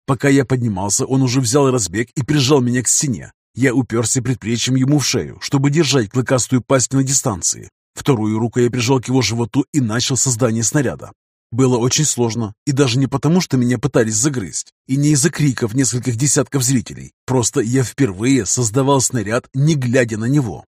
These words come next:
Ещё бы не перестараться, чтобы не вырвался из тела ублюдка. Да и светящуюся руку нужно прятать. Ориентируясь на прошлый опыт, я прекратил копить энергию и формировал из неё пластину, которую затем начал вращать.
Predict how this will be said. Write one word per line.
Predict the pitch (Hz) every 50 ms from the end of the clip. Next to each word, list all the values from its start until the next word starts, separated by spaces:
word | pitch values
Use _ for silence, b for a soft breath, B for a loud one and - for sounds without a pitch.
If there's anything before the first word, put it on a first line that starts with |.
| _ _ -
Ещё | 117 113 - - 139 131
бы | 127 131
не | 131
перестараться, | 117 139 135 139 - - 127 104 101 107 - - 92 - -
чтобы | - - 151 143 139
не | 165
вырвался | 156 113 117 120 120 123 117 - 135 127
из | 117 -
тела | - 147 127 113
ублюдка. | 123 131 131 123 110 87 - - - 67 - _ _ -
Да | 113
и | 127 127 120
светящуюся | 110 - - 120 110 143 139 - - 139 123 - - 143
руку | 101 95 110 104 - 113
нужно | 117 123 113 98 117 107
прятать. | 110 113 107 98 - 92 - - _ _ _ _
Ориентируясь | - 113 123 131 135 113 - 147 139 131 117 -
на | - 117
прошлый | 98 131 135 113 - 120 95
опыт, | 73 92 92 95 110 - - -
я | 120 117 143 135
прекратил | - 127 113 - 123 110 - 139 139 120
копить | - 127 - 135 127 -
энергию | 104 110 117 117 123 117 104 127 127
и | 117 127
формировал | - - 131 127 127 120 120 123 135 143
из | 139 127 104
неё | 120 127 127 127 104
пластину, | 135 143 135 - - - 73 62 117 - _ -
которую | - 147 - - 110 104 113 117 113
затем | 104 120 127 104 143 131 120
начал | 120 131 123 - 123 120
вращать. | 123 143 143 - - 80 64 - - -